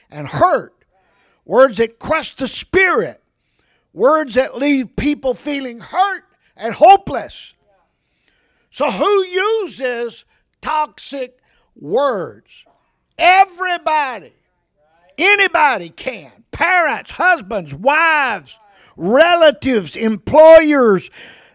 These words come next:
employees, friends, Christians, non-Christians, adults and children. Everybody has that potential to use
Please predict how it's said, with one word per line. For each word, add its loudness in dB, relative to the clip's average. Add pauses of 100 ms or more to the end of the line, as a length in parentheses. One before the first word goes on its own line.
(120)
employees, 2
friends, -4 (280)
Christians, -6 (180)
non-Christians, 0 (100)
adults -4
and -12
children. -6 (320)
Everybody 4
has -8
that -12
potential -10 (460)
to -10
use -2